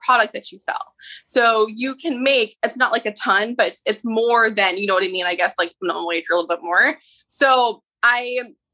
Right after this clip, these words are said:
ended up working there. My schedule there was super flexible. I worked, like, twenty hours per week in the mornings, like, and then, um, I was able to focus more on building my business. And I was at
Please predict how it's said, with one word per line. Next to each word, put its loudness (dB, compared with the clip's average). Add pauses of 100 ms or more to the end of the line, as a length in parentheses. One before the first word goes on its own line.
(120)
ended -4
up -2
working -4
there. 0
My -4
schedule -10
there -8
was -8
super -4
flexible. -2
I 2
worked, -2
like, -2
twenty -6
hours -2
per -8
week -6
in -8
the -8
mornings, 2
like, -2
and 0
then, 0
um, 4
I 2
was -2
able -8
to -4 (520)
focus 0
more 2
on 0
building 0
my -4
business. 0
And 0
I 2
was 0 (160)
at 2